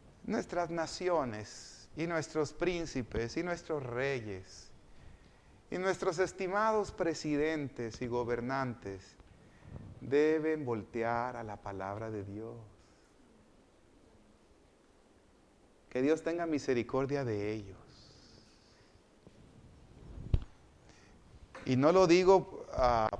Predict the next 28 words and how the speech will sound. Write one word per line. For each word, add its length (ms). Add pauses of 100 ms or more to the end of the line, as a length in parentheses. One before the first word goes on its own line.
porque 300 (920)
esté 680
de 120
acuerdo 460
con 160
lo 120
que 140
hacen, 460
sino 240
por 160
el 100
hecho 220
de 120
que 140
son 240
almas. 560 (680)
Y 80
digo, 280
Dios 280
tenga 280
misericordia. 1000 (4000)
Mm. 2000
Vemos 340
la 160
rebeldía 800
de 100
las 180
naciones 600